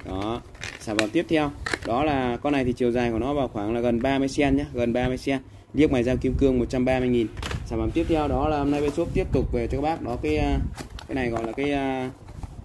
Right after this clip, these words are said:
thanh cọ lưng các bác nhá. Đấy, thanh cọ lưng. Đấy, con này dài khoảng là ba mươi bảy xen,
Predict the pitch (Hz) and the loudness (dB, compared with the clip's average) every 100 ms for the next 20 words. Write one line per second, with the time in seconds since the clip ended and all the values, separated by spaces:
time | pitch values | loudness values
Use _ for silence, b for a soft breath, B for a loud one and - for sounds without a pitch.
0 | - - - - - - 143 143 123 127 | -16 -16 -16 -16 -16 0 2 4 2 2
1 | 147 143 147 156 - - 101 113 135 123 | 4 2 0 -6 -8 -10 -8 -4 -4 -4
2 | 113 123 139 - - - - - 95 101 | -2 0 -2 -4 -6 -6 -8 -12 -6 -4
3 | 117 135 131 120 110 117 113 110 98 107 | -2 -2 0 0 2 0 0 -4 -6 -4
4 | 113 110 110 107 110 - - - - - | -2 -4 -4 -6 -8 -10 -12 -12 -16 -18
5 | - - - 143 143 139 143 123 101 - | -20 -20 -10 0 2 4 2 0 -4 -2
6 | 143 | -4